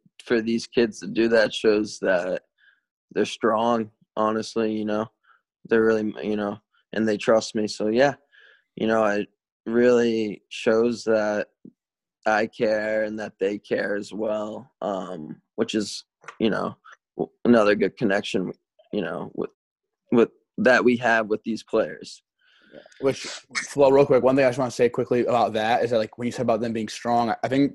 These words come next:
Speaker 2: that's where this can get confused, because I think a lot of these players that you're mentioning too, like,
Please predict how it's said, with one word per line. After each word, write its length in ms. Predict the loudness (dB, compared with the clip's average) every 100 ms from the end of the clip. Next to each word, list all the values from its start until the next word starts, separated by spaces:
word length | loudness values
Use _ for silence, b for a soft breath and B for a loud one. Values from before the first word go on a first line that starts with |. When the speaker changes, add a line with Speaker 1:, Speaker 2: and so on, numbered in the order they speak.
| 2
Speaker 2:
that's 260 | 2 2
where 300 | 4 4 4 -2 _ _ _ _ _ _ _ _
this 200 | 2 2
can 100 | 4
get 160 | 2 2
confused, 400 | -2 -2 0 0
because 160 | -2 0
I 40 |
think 140 | 2 4
a 20 |
lot 200 | 6 6
of 40 |
these 120 | 4 2
players 260 | 4 4
that 80 | 2
you're 100 | -2
mentioning 400 | -2 -4 -4 -6
too, 240 | -2 2 4
like, 160 | 2